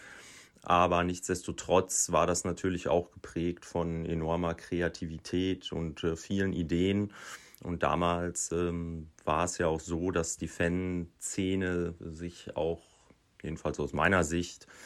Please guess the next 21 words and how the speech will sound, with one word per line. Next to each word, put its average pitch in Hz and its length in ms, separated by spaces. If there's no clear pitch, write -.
ja, 71 200
völlig 90 400
neu 85 240
sortierte 101 840
und, 82 360
ähm, 80 460
ja, 73 180
auch 80 220
die 78 220
Ultrabewegung 92 1040
aufkam 87 1040
und 78 600
es - 180
immer 87 320
mehr, 82 640
ähm, 80 560
äh, 80 140
organisiertes 82 1300
Fansein 82 840
gab, 78 460
äh, 82 260